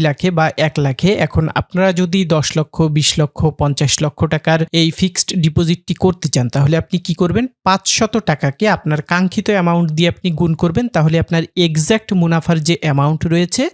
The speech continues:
সেটি কিন্তু বেরিয়ে আসবে। আপনার মুনাফা থেকে কিন্তু সরকারি ট্যাক্স কর্তন করা হবে। আপনি যদি এই এফডিআরটি করার সময় আপনার ট্যাক্সের যে ডকুমেন্টগুলি রয়েছে সেগুলি জমা দেন, তাহলে কিন্তু টেন পার্সেন্ট ট্যাক্স কর্তন করবে। তো বন্ধুরা, আপনার হচ্ছে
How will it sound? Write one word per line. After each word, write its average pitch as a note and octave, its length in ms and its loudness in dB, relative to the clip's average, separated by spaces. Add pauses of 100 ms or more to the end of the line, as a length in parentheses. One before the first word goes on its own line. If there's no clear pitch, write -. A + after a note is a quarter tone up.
(120)
সেটি A3 280 2
কিন্তু G#3+ 220 -2 (100)
বেরিয়ে E3+ 400 2
আসবে। - 300 -2 (480)
আপনার F#3+ 340 0
মুনাফা G3 400 0
থেকে G#3 160 -2 (120)
কিন্তু G3 240 0 (140)
সরকারি D#3 340 0 (100)
ট্যাক্স D#3 300 0 (220)
কর্তন D#3+ 380 0
করা D#3+ 220 0
হবে। E3 180 0 (120)
আপনি - 160 -2 (100)
যদি D#3+ 200 0 (140)
এই F3 80 0 (160)
এফডিআরটি E3+ 560 -2
করার D3 260 0 (100)
সময় D#3+ 280 2 (200)
আপনার D#3 220 0 (140)
ট্যাক্সের F3+ 420 -2 (100)
যে F#3+ 80 2 (100)
ডকুমেন্টগুলি D#3+ 720 0
রয়েছে D3+ 240 0 (120)
সেগুলি D#3+ 280 0 (100)
জমা D#3+ 280 2
দেন, F#3 120 0 (100)
তাহলে D3+ 260 0 (100)
কিন্তু D#3+ 200 -2 (100)
টেন G3+ 140 2 (100)
পার্সেন্ট D3 320 0 (140)
ট্যাক্স C3+ 240 0 (120)
কর্তন D3 280 0 (100)
করবে। B2 240 -6 (240)
তো E3+ 80 0 (200)
বন্ধুরা, E3+ 280 0
আপনার G3+ 220 -2
হচ্ছে G#3 180 -4